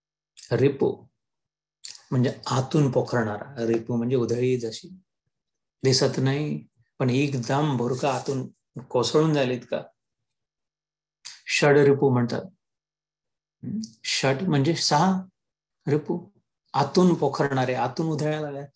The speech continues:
सहा उधळायला लागले, सहा ठिकाण तर, अरे, अरे, काही राहण, काय खराब, खेळ खराब आहे.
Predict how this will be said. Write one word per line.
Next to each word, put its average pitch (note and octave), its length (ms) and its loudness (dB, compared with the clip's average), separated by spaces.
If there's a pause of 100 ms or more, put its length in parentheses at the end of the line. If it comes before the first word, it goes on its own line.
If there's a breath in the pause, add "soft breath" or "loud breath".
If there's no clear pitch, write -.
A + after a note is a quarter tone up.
(220 loud breath)
सहा C#3+ 380 4
उधळायला D3+ 400 6
लागले, C#3 340 0
सहा C#3 240 2
ठिकाण C#3 280 -2
तर, C3+ 160 -2
अरे, C#3 100 -2
अरे, C#3+ 280 -4
काही C#3 180 0
राहण, A#2+ 260 -8
काय C#3 340 -8
खराब, C3 420 0
खेळ C#3+ 260 2
खराब C#3 280 0
आहे. F#3 120 -4